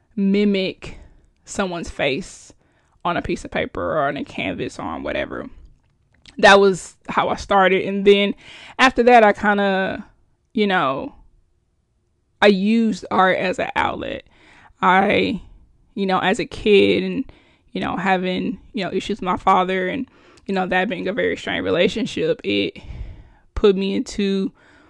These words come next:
what I now realize is, um, you know, a depression and, you know, and it gave me really anxiety. And, and for me, not knowing at the time, but I used art as therapy.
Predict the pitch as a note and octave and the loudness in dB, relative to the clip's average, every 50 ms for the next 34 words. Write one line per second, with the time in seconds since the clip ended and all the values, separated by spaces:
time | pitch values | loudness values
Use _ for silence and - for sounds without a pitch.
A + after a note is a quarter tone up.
0 | _ _ _ _ G3 G3 F#3 F#3+ F#3+ F#3+ F#3+ F#3 F#3+ F#3+ F#3+ F#3 F#3 F#3 F#3 F#3+ | _ _ _ _ 0 2 4 4 2 2 0 0 0 0 0 0 0 0 0 0
1 | G3 F#3+ F#3+ F#3 F3+ F3+ G3+ - F3 F#3 F#3 F3+ F3+ F3+ - - - _ - - | 2 2 2 2 2 0 -2 -2 -2 -2 0 0 0 -2 -4 -8 -14 _ -8 -8
2 | - - - - - - - - - - - - - - _ - F#3+ F3 - - | -6 -6 -6 -8 -8 -8 -8 -8 -8 -10 -16 -20 -20 -14 _ -6 -6 -4 -4 -6
3 | - - - - D#3+ - - - A3 G3+ - - - G#3+ F#3+ - G2 - - - | -4 -6 -4 -4 -4 -4 0 0 0 0 0 -2 -4 -4 -4 -4 -4 -4 -6 -6
4 | - - - - - - F#3 - - - - - - - - - - - - - | -8 -10 -12 -14 -14 -12 -10 -10 -10 -10 -12 -12 -12 -10 -6 -6 -6 -6 -6 -6
5 | - - F3+ - - - - C4+ - G#3+ G3 G3 G3 F#3+ F#3+ F#3+ F#3+ F#3+ G3 - | -4 -4 -4 -4 -6 -6 -10 -6 -2 0 2 2 2 2 0 -2 -4 -4 -6 -6
6 | G3 - - _ - - - - - - - _ _ G#3+ G3+ - - G3 F#3+ F#3+ | -8 -10 -12 _ -20 -20 -20 -20 -20 -20 -20 _ _ -2 -2 0 0 0 2 2
7 | F#3+ F#3+ G3 G#3 A3+ A3 G#3+ G3+ G3 G3 G#3+ F#3 - - - - - - G3 F#3+ | 2 2 4 4 4 4 4 2 2 0 -2 -4 -8 -14 -20 -16 -6 -2 0 2
8 | F#3+ F#3+ F#3+ F#3+ F#3+ F#3+ F#3+ F#3+ F#3 F3 - - - - - - - C#4+ D4+ C#4 | 2 2 2 0 0 -2 -2 -2 -4 -6 -6 -6 -12 -12 -12 -4 0 2 2 2
9 | A#3 G3 F#3+ F#3+ F#3 F#3 F#3 F#3+ F#3+ F#3+ G3 F#3+ F#3 F#3 F#3+ F#3+ F#3 F#3+ - - | 2 0 -2 -2 -2 -2 -4 -2 -2 0 -2 -2 -2 -4 -6 -6 -6 -8 -10 -14
10 | - _ _ _ - F#3+ F#3 F3+ - - - - - E2 D#2 - - - C#4 C4+ | -20 _ _ _ 0 0 0 0 -2 -2 -4 -4 -4 -2 -2 -2 -2 -4 -4 -6
11 | - - - - - - - - - _ - - - - - - - - - - | -10 -18 -20 -20 -20 -20 -20 -20 -20 _ -6 -4 -4 -4 -4 -6 -8 -10 -12 -12
12 | - - | -12 -14